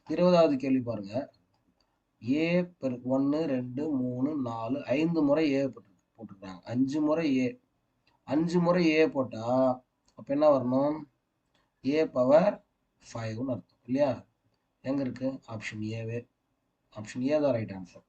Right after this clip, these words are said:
இப்ப இதெல்லாம் நீங்க ஒண்ணு, ஒண்ணு, ஒண்ணு இருக்கிறதா கன்சிடர் பண்ணீங்கன்னா ஒண்ணு தான் அர்த்தம். அடிமானங்கள்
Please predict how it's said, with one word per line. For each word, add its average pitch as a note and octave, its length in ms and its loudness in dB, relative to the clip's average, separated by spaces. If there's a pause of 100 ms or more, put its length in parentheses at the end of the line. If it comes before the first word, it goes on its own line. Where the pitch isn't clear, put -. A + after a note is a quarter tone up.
(640)
இப்ப B2+ 160 -6
இதெல்லாம் C#4+ 280 4
நீங்க C#3+ 140 0 (100)
ஒண்ணு, D3+ 200 4 (120)
ஒண்ணு, C#3+ 200 0 (140)
ஒண்ணு C#3+ 220 0
இருக்கிறதா C3+ 380 0
கன்சிடர் C3 400 -4
பண்ணீங்கன்னா A#2+ 400 -6 (400)
ஒண்ணு B2+ 200 -2
தான் C#3 120 0
அர்த்தம். B2+ 320 -4 (520)
அடிமானங்கள் E3 720 2